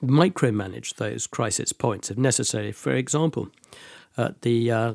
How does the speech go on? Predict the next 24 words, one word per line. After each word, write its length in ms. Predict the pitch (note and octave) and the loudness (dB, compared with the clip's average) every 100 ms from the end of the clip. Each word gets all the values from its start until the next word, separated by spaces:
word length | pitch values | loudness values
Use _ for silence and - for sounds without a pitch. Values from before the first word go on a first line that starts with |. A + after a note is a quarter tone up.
| - | -4
uh, 220 | A#2 A2+ | -4 -4
Battle 280 | G#2+ D#3 D3 | -2 0 0
of 100 | A#2 | -2
Quatre 280 | - A#2 - - | -2 -4 -4 0
Bras, 380 | E3+ A#2 G2 - _ - - - - - - | 2 2 -2 -10 _ -20 -20 -20 -20 -14 -2
he 240 | D3 D3 | 2 4
actually 280 | C#3 - A#2 | 2 -2 -2
takes 380 | - C#3+ A#2+ - | 0 0 0 0
over 420 | C#3 D3+ A2 - - _ - - | 2 2 0 -8 -12 _ -20 -12
command 540 | - B2+ B2+ A#2 A2+ A2 - | -2 0 2 2 0 -2 -2
of 420 | A2+ A2+ G#2 - | -2 -2 -6 -4
the 320 | A2 G#2+ A2 | -2 0 -2
ninety-second, 460 | A#2+ A#2 - B2 A2+ | 0 0 0 0 -2
the 60 | G#2+ | -4
Gordon, 440 | B2 A2+ A2 G#2+ A2 | -2 -2 -2 -4 -4
Gordon 240 | B2 A#2+ | 0 0
Highlanders, 560 | G2+ D3+ D3+ A2+ - - | 2 2 2 0 -6 -8
during 400 | - A#2+ A2 A2 | -4 -2 -2 -4
the 300 | G2+ G#2 G2 _ _ - - | -6 -6 -6 _ _ -10 0
massed 400 | B2+ A#2 - - | 2 2 -2 -8
French, 380 | - A#2+ F#2+ - - - - | 0 0 0 -8 -12 -16 -8
uh, 300 | A2 G#2+ G#2+ - | -6 -6 -10 -4
cavalry 340 | - C#3 A2+ | 0 2 0
attacks, 480 | F#2 - G2+ - - | -6 -6 -6 -4 -6